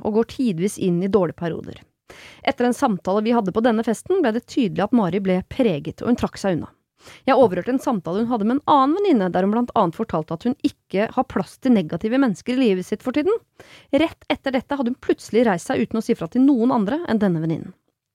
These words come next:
Dagen etter sendte vi noen meldinger, men det virket ikke som om hun hadde det veldig bra, og hun svarte kort og lite på meldingene. Nå har hun trukket seg mer og mer bort fra gjengen, og det er få av oss som har noe kontakt med henne.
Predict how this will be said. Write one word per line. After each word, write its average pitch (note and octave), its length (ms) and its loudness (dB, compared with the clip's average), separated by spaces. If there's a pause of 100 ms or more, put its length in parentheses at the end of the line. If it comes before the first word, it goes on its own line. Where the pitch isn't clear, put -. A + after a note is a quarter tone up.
(420)
Dagen E4 300 2
etter C4 180 -6
sendte A#3+ 320 -6
vi D#3+ 60 -4
noen F#3 160 -2
meldinger, E3 340 -4
men F#3+ 160 -4
det C4 80 2
virket C4 320 0
ikke A3+ 140 -14
som F#3+ 180 -4
om F3+ 80 -2
hun B3 160 0 (160)
hadde G#3+ 240 -2
det A3 80 -2
veldig B3+ 240 0
bra, D4+ 140 0 (100)
og C#4 140 0
hun C#4 100 0
svarte A#3 240 -4
kort - 460 -10
og C4+ 160 0
lite B3+ 420 0
på G3 80 -4
meldingene. D#3+ 380 -6 (680)
Nå A#3 220 4
har C#4 100 4
hun B3+ 80 -2
trukket A#3+ 240 -8
seg A#3 140 2
mer F#3 180 2
og A3+ 80 2
mer G#3 180 2
bort G3 300 -6
fra B3 240 0
gjengen, B3+ 540 0
og A#3+ 100 0
det A#3+ 140 2
er B3 80 -8
få - 240 0
av F3 100 2
oss G#3+ 140 -4
som A#3+ 100 2
har D#3+ 160 0
noe F3 160 -2
kontakt - 400 -2
med E3+ 140 -4
henne. C3 180 -6